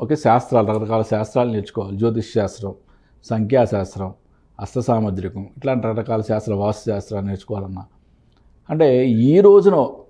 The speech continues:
మనం start చేయడం అనేది చాలా అద్భుతంగా పరిగణింపబడుతుంది. అంటే ప్రతి సంవత్సరం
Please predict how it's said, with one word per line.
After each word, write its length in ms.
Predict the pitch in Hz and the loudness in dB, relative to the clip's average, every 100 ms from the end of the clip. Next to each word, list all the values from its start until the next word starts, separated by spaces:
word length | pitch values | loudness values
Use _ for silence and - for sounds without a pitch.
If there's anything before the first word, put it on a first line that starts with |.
| _ 113 | _ -4
మనం 160 | 117 | -4
start 440 | 110 113 113 110 107 | 0 4 4 4 0
చేయడం 220 | 98 98 | 0 -2
అనేది 460 | 98 104 196 320 - _ _ _ _ - - | -4 -2 -2 -2 -10 _ _ _ _ -6 0
చాలా 180 | 120 | 2
అద్భుతంగా 800 | 107 107 101 98 - 110 113 190 294 - - | 2 0 -2 -2 0 0 0 -2 -4 -14 -10
పరిగణింపబడుతుంది. 920 | 98 98 95 87 90 82 - 85 71 _ _ _ _ _ _ | -4 -4 -4 -6 -8 -10 -12 -14 -14 _ _ _ _ _ _
అంటే 340 | 147 160 113 - - _ _ - | -6 -4 -6 -8 -18 _ _ -4
ప్రతి 260 | 113 - | 0 2
సంవత్సరం 760 | 170 165 160 156 170 160 160 151 | 4 6 4 2 2 0 0 -6